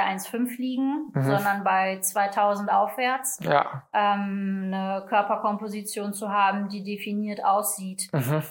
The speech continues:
Speaker 2: Das heißt, man sieht's ein bisschen
Speaker 1: Ja,
Speaker 2: so
Speaker 1: man
Speaker 2: am
Speaker 1: sieht
Speaker 2: Bauch.
Speaker 1: so ein bisschen den Ansatz von, von der Schulter.
Speaker 2: Ja.
Speaker 1: Ähm,
Speaker 2: Ein bisschen Trizeps.
Speaker 1: man sieht ein bisschen den Trizeps, ist nicht so, so sp-, speckig oder einfach nur so ein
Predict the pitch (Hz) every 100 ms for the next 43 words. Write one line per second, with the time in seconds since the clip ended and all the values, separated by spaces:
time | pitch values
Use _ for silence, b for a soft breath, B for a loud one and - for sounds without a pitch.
0 | - - 147 139 147 143 143 - 147 143
1 | 151 156 147 139 139 156 160 - - 170
2 | 160 160 180 165 156 151 147 160 170 185
3 | 247 - 254 233 226 214 220 226 214 -
4 | 226 208 196 190 190 - 196 185 185 -
5 | 311 294 294 277 262 262 - - 143 -
6 | - 208 202 196 190 185 190 185 139 139
7 | - 139 - 190 - 185 180 220 208 196
8 | 202 202 190 - 196 196 196 - 277 -
9 | 262 254 208 - 202 196 202 190 196 196
10 | 190 190 190 190 - - _ - - 254
11 | 269 277 254 202 190 190 190 202 190 190
12 | 185 185 185 185 185